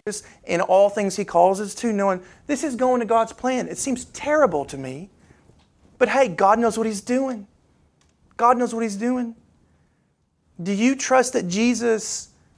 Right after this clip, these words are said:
if he had the power to conquer sin and death, he's got the power and the wisdom to keep you in the good way? The Father thinks so,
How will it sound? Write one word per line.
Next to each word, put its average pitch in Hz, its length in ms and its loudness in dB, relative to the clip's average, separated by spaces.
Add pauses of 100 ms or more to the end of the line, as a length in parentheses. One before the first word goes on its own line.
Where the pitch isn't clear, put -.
(240)
if - 160 -8
he 247 140 -2
had 220 140 0
the 233 80 4
power 214 340 4
to 202 60 2
conquer 208 340 -2
sin 214 300 -6
and 202 120 -4
death, 196 540 0 (300)
he's 208 180 -6
got 196 240 2
the 185 60 -4
power 208 720 0
and 185 120 -6
the 180 60 -4
wisdom 185 380 0
to 160 60 -4
keep 190 260 -8
you 185 140 -4
in 190 80 -2
the 180 60 -4
good 175 200 0
way? 185 400 0 (1900)
The 208 120 4
Father 339 420 0
thinks 196 300 -4
so, 147 480 0